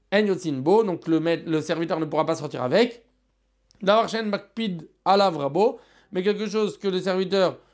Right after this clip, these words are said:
que le maître n'est pas, euh, dérangé si ça a été perdu. Yotzin bo, il peut sortir avec. Bien sûr, en, en, quand c'est sur un habit, pas qu'il a le droit de sortir en le portant. Pourquoi ? Parce que même si ça va se casser, eh ben, il va, le serviteur ne va pas ramasser pour le ramener.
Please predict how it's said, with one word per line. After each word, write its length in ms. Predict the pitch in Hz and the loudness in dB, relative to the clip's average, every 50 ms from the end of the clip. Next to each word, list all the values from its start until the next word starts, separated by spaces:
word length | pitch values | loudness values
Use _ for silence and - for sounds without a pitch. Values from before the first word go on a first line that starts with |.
| _ _ _ | _ _ _
que 80 | - 175 | -6 -4
le 80 | 180 190 | -2 0
maître 300 | 196 190 185 - - 160 | 0 0 -2 -4 -6 -6
n'est 120 | 156 156 | -6 -4
pas, 500 | 147 190 202 202 190 160 123 - - _ _ _ _ _ _ _ _ _ _ _ _ _ _ _ - _ _ 156 | 0 2 4 4 4 2 0 -4 -10 _ _ _ _ _ _ _ _ _ _ _ _ _ _ _ -20 _ _ -4
euh, 680 | 151 151 147 143 139 135 135 135 135 135 131 131 127 120 - _ _ _ - | -2 0 0 0 0 0 -2 -2 -4 -6 -8 -10 -12 -12 -14 _ _ _ -2
dérangé 540 | 147 175 202 196 202 202 196 190 220 214 196 | 2 2 4 4 2 0 0 0 -2 -4 -4
si 160 | - 185 160 | -6 -6 -2
ça 80 | 180 | 0
a 40 | 175 | 0
été 180 | 170 156 175 180 | 0 0 0 -2
perdu. 520 | 143 151 123 127 143 185 226 269 269 - _ _ _ _ _ _ | -2 -4 -6 -4 -2 -2 0 0 -2 -4 _ _ _ _ _ _
Yotzin 320 | 180 190 185 - 208 202 190 | -2 -2 -2 -2 -4 -4 0
bo, 180 | 180 226 233 | 0 2 2
il 80 | 185 160 | 2 0
peut 120 | 160 190 165 | -2 -4 -4
sortir 340 | 175 151 - - 202 180 | -4 -4 -2 0 2 2
avec. 380 | 165 170 220 240 233 - - _ _ _ _ _ _ _ | 4 4 2 0 0 -4 -10 _ _ _ _ _ _ _
Bien 100 | 135 120 | -16 -14
sûr, 220 | - - 220 - | -10 -8 -8 -8
en, 180 | 139 135 135 127 | -6 -8 -10 -8
en, 160 | 135 143 135 | -8 -8 -8
quand 220 | 127 - 143 147 127 | -8 -10 -10 -10 -8
c'est 140 | 135 143 | -8 -8
sur 140 | 135 135 143 | -8 -6 -4
un 100 | 147 156 | -2 -2
habit, 220 | 175 185 180 160 127 | -2 -2 -2 -4 -6
pas 140 | 151 147 | -6 -6
qu'il 120 | 139 160 165 | -4 -4 -4
a 20 | 151 | -2
le 40 | |
droit 120 | 143 143 147 | 0 -2 -2
de 60 | 131 | -2
sortir 220 | 135 127 151 165 | -4 -4 -2 0
en 60 | 156 147 | 2 2
le 100 | 143 131 | 2 2
portant. 380 | 165 160 - - - - - _ _ _ _ _ _ _ _ _ _ _ | 0 -2 -2 -4 -8 -10 -12 _ _ _ _ _ _ _ _ _ _ _
Pourquoi ? 240 | - 151 135 170 185 | -4 0 2 2 2
Parce 120 | 190 180 - | 2 0 -2
que 420 | - 190 190 180 165 160 151 143 | 0 0 2 2 2 0 0 -2
même 160 | 143 170 185 180 | -2 -2 -2 -2
si 60 | 185 | 0
ça 100 | - 175 | 0 0
va 120 | 165 165 | 0 0
se 60 | 160 | 0
casser, 460 | - - 123 - - 220 247 277 254 - _ _ _ _ _ - | -2 -6 -6 -2 0 2 2 2 0 -4 _ _ _ _ _ -4
eh 40 | |
ben, 120 | 151 160 180 | 0 0 0
il 60 | 175 | 2
va, 140 | 175 170 175 | 0 0 -2
le 120 | 170 160 | -2 -2
serviteur 420 | 160 175 165 170 165 165 180 185 185 | 0 0 0 0 0 0 0 -2 0
ne 80 | 180 | 0
va 140 | 170 156 151 | 0 -2 -2
pas 140 | - 180 170 | 0 -2 0
ramasser 400 | 156 165 165 165 160 165 - 185 | 0 0 0 0 0 0 -2 -4
pour 180 | - 170 160 | -2 2 2
le 60 | 160 156 | 2 2
ramener. 280 | 143 139 127 120 - | 2 0 -2 -4 -10